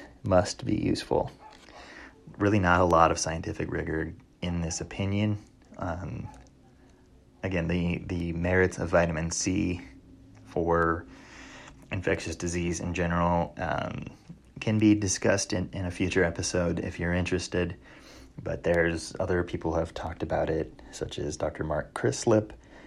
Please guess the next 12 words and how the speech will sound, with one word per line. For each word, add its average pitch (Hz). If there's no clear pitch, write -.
in -
a 82
podcast -
he -
published -
years -
ago. -
Another 90
interesting, 90
um, 85
treatment 113
is 87